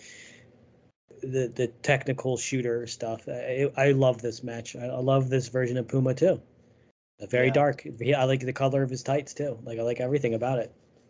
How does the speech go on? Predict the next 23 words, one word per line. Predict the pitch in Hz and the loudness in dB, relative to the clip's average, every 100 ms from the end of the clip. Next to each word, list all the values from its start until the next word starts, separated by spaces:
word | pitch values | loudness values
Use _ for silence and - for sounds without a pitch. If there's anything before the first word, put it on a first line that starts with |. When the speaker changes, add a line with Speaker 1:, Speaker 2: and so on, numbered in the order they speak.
| _ | _
Speaker 2:
I | 139 | 0
like | 139 | 4
Speaker 1:
He | 180 | 4
Speaker 2:
the | 170 | 4
match. | 131 - _ _ _ _ _ _ _ _ _ - - | -4 -8 _ _ _ _ _ _ _ _ _ -20 4
Speaker 1:
Yeah, | 202 285 139 | 6 8 6
I | |
mean, | 160 147 | 2 0
this | 165 190 | -4 -2
is, | 160 143 | -6 -4
this | 165 170 | -6 -2
is | 185 | -4
reban-, | 139 165 156 156 151 | -2 -2 2 4 2
this | 151 151 | -2 -2
is | 185 | -4
basically | 135 160 156 165 151 | 0 0 0 -2 -2
what | 135 135 | -2 -2
they | |
should | 131 139 | -2 -2
have | 131 | -2
done | 123 | -4
with | 117 | -2
Pentagon. | 139 127 113 104 | -4 -2 -6 -10